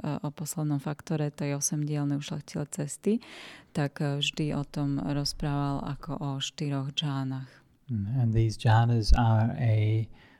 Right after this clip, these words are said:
Speaker 2: uh, one of the most widespread and important and distinctive parts of the Buddha's teachings on meditation.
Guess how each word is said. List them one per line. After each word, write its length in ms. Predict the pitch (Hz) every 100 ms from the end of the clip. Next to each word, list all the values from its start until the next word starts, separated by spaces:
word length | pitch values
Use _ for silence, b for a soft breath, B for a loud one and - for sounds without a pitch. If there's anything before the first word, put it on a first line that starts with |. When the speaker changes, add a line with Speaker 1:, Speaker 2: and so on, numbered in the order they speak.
| b
Speaker 2:
uh, 160 | 117 113
one 160 | 117 165
of 80 |
the 120 | 170 143
most 520 | 123 - - - - 110
widespread 640 | 117 131 123 - 131 123
and 160 | 113 113
important 560 | 107 - 131 120 113
and 160 | 110 101
distinctive 640 | - 175 160 - 104 -
parts 560 | - 165 110 - - 117
of 160 | 101
the 80 | -
Buddha's 280 | 107 107 104
teachings 520 | - 110 - 104 98
on 240 | - 101 101
meditation. 640 | 101 104 - 120 -